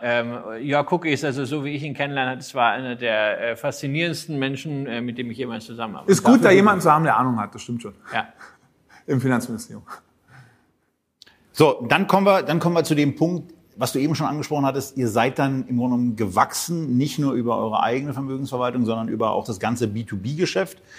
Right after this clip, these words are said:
Speaker 3: Das hat in den letzten, ja, Monaten ja auch noch mal ein bisschen Fahrt gewonnen, weil im White-Label-Bereich ihr auch noch einiges vorhabt.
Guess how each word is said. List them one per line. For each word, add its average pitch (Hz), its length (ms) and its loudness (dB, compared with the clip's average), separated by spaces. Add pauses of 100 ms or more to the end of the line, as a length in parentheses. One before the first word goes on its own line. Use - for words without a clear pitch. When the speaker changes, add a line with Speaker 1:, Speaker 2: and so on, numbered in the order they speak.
(340)
Speaker 3:
Das 123 200 2
hat 127 140 2
in 127 100 2
den 120 100 6
letzten, 120 680 0 (480)
ja, 87 300 -2
Monaten 131 520 2
ja 107 120 4
auch 135 100 4
noch 156 140 0
mal 156 180 4
ein 147 100 -4
bisschen 147 300 -2
Fahrt 131 480 2
gewonnen, 127 440 2 (600)
weil 104 160 0
im 101 200 -2 (100)
White-Label-Bereich 120 960 2
ihr 123 180 0
auch 104 120 0
noch 104 100 -2
einiges 101 640 -4
vorhabt. - 480 -2